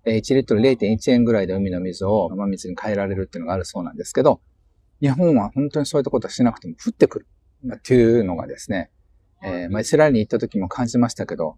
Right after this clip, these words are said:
なんてすごいことなんだなっていうふうに、えー、思いますね。で、この砂漠っていうのは本当に命がなくて、もう、あの、ものの五分いたらね、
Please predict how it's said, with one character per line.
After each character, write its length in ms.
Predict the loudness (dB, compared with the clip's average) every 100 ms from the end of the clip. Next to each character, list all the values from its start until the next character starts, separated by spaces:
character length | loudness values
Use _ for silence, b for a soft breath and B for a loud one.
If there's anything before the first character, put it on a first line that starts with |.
| -12
な 140 | -2 0
ん 60 |
て 120 | 2 2
す 120 | 4
ご 100 | 2
い 40 |
こ 120 | 2
と 100 | -4 -4
な 80 |
ん 60 | -2
だ 100 | -2
な 120 | -2
っ 80 | -6
て 120 | -6
い 80 | -6
う 40 |
ふ 100 | -6
う 40 | -6
に、 180 | -8 -10 _ _ _ _
え 140 | -6 -4
ー、 20 |
思 140 | -2
い 20 |
ま 120 | -4 -2
す 120 | 0
ね。 200 | 0 -2 _ _ _
で、 160 | 0 0
こ 120 | 0
の 100 | -4
砂 160 | -2 -2
漠 240 | 0 0
っ 20 |
て 160 | 0 0
い 40 |
う 20 | -2
の 80 |
は 40 | -4
本 160 | -6
当 180 | -6 -2
に 100 | 0
命 240 | 2 0 -4
が 100 | -4
な 100 | -6
く 80 |
て、 200 | -8 -10 -12 _ _ _
も 360 | 2 2 -2 -6
う、 20 |
あ 80 | -6
の、 320 | -6 -8 -10 -2
も 140 | 2
の 100 | 4
の 100 | 4
五 100 | 4
分 180 | 4 0
い 60 | -2
た 100 | -2
ら 80 | -4
ね、 200 | -6